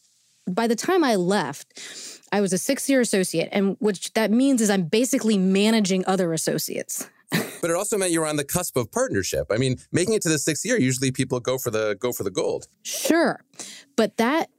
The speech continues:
Speaker 1: uh, requires seeing somebody's life, uh, <laughs> who is serving as a partner and thinking, "Oh, you know what? If I just work a couple more years, work really hard, put my head down, that's the life I can have."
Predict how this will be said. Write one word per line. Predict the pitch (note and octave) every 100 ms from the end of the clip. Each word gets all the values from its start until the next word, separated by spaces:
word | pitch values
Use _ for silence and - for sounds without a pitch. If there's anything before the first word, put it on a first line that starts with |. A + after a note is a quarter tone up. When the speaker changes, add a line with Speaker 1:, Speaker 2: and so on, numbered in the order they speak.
| -
Speaker 1:
uh, | G#3+ G3 F3
requires | F3+ - G#3 G3+ F#3 -
seeing | - - - C4 C#4 C#4 A3
somebody's | - B3 B3+ B3 G#3+ E3
life, | E3+ E3 F3+ E4+ - - - _ -
uh, | G3 F3 -
<laughs> | - G3+ -
who | C#4+ B3+
is | G3 E3 - -
serving | - - B3+ A#3+ C4 A#3
as | G#3
a | F3+
partner | G3+ G#3+ B3 E4+ F4 - - - -
and | A3
thinking, | A#3+ A3 F#3+ F#3+
"Oh, | C4+ C#4+ A3 F3
you | A#3
know | D#4
what? | E4+ D#4+
If | A#3
I | D#4+
just | D4+ G#3+
work | A3+ G3 -
a | E3+
couple | - F4 F#4
more | E4+ D4+
years, | A#3+ A#3+ G3+
work | F#3+ E3+
really | G3+ C#4 B3+
hard, | A3+ A3 G3+ - - - -
put | -
my | A#3+ A3
head | G#3+ F#3+
down, | F#3+ F3 E3+ -
that's | E3+ A#3 C4 -
the | G#3+
life | G3 G3
I | G3
can | F3+ E3+
have." | E3 - -